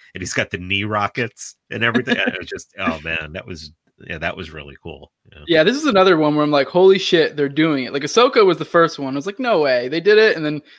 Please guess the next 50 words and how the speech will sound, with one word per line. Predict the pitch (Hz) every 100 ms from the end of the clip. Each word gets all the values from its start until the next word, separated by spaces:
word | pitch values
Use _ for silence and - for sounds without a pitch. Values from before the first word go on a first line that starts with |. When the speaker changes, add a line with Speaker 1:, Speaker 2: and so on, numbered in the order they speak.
| _
Speaker 2:
and | 143 147
then | 143
Boba, | 156 185
I | 160
was | 185
like, | - _
"What?" | 339 330 -
<laughs> | - 214
Like, | 226 - 254 - -
so | _ 202
then | 208
with | 202
the | 180
finale, | 202 220 214 156 143
not | 151 147
to | 143
get | 151
back | 151 151
into | 185 147
it, | 139 127
when | 147
that | 214
happens, | 160 143 143 131 139 -
you | 165
know | 165
what? | 160 180 147 -
I | 147 151
was | 151
like, | 156 156
"No | 247 247 254 240 226
way." | 180 160 139 - -
<laughs> | 214 294 - 311 339 277
Speaker 1:
Yeah. | 160
Speaker 2:
But | 175 160 - -
yeah, | 170 156 139 127 _
um, | 160 147 147 135 135 143 _ _
so | -
yeah, | 180 147
it |
was | 175
almost | 185 170
like | 165
stages | - 170 165 147 139
of | 135 131 127
disbelief | 156 151 147 147 135 127
with | 131
each, | 143 - -
each | 151 - -
subsequent, | 156 143 147 147 139
uh, | 139 135 131